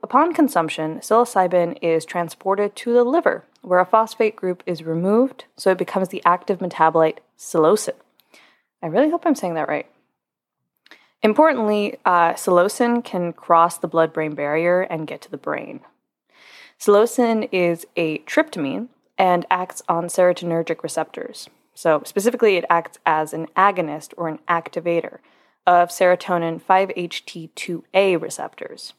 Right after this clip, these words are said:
which are especially prominent in the prefrontal cortex, which is, like, right around the front of your brain, a brain region that's responsible for planning, personality development, attention, impulsive control, perspective memory,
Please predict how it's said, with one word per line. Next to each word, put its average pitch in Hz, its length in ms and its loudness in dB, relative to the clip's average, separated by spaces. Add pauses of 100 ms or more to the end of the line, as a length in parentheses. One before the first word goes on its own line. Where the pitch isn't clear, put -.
(420)
which 175 320 -2
are 165 240 4
especially 247 440 2
prominent 190 580 2
in 175 180 -2
the 170 180 -8
prefrontal 175 720 -2
cortex, - 760 -6 (320)
which - 160 -12
is, 160 200 -10
like, - 240 -12
right 180 160 4
around 160 200 -2
the 151 40 -12
front 156 200 -6
of 143 60 -10
your 143 100 -12
brain, 151 420 -6 (640)
a 185 60 2
brain 233 300 4
region 196 360 0
that's 170 220 -4
responsible 175 580 0
for - 160 -14
planning, 240 720 0 (100)
personality 180 640 0
development, 196 580 0 (140)
attention, 190 840 -6
impulsive 151 480 -12
control, 175 580 0
perspective - 640 -10
memory, 247 560 2